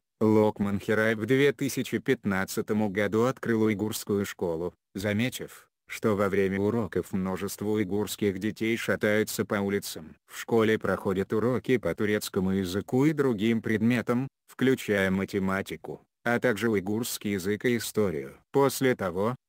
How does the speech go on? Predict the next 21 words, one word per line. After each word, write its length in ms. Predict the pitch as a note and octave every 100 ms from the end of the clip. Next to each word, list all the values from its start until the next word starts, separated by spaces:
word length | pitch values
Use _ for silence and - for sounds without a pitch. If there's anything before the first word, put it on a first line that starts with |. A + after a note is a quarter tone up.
| -
как 300 | C#3 D3+ C3
в 80 | C3
начале 480 | C3+ - E3 D3+
две 200 | C3 C3+
тысячи 440 | B2+ C3+ C3+ - A2+
семнадцатого 840 | - G2 F2+ F2 - G2+ A2 A2+
года 320 | C3 C#3 G#2+
двое 380 | G2 G#2+ A2+ G#2+
старших 560 | - G#2 F#2+ - A2 A#2+
братьев 520 | F2 D#2 - D3 -
Хирай 380 | A#2+ A2 G#2 G#2
оказались 640 | G#2 F2+ G#2 G#2 G#2+ -
в 60 | G#2
лагерях, 640 | G#2 F#2+ G2 F2 D2+ - - _ _ -
он 200 | C#3 C#3
начал 480 | C3+ A#2+ C#3 C3 A#2+
принимать 540 | A#2+ G#2+ G2+ G2 G2
участие 720 | G2+ - G#2 F#2+ - B2+ A#2
в 80 | A2
акциях 560 | A#2 - - A2+ G#2 -
протеста, 800 | G2 F#2 - F#2+ - - D#2+